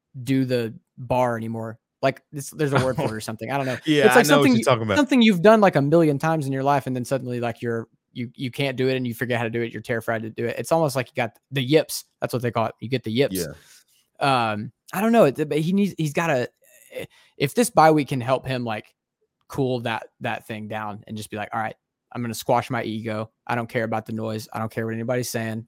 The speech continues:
Speaker 1: I know I haven't been as good as I was hoping I would be.
Speaker 2: Yeah.
Speaker 1: Let's go fix it. Let's make this the one where we fix it." You know, if he can do that, I still don't think he's throwing for more than <laughs> two touchdowns.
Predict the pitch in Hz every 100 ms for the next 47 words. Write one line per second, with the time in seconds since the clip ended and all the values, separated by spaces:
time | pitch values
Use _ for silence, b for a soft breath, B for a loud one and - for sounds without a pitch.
0 | - 120 110 110 120 113 113 120 113 113
1 | 113 113 110 110 110 110 117 110 113 113
2 | 110 120 110 127 _ _ _ - 82 71
3 | _ - 127 143 135 160 160 107 - _
4 | 120 123 127 131 139 127 131 123 127 131
5 | 135 131 175 - - 110 113 117 123 165
6 | 160 113 123 156 202 214 233 _ _ _
7 | _ _ _ _ _ _ _ 127 123 -
8 | - 165 151 131 135 - 117 - 123 117
9 | 120 120 131 143 180 175 - - - -
10 | - -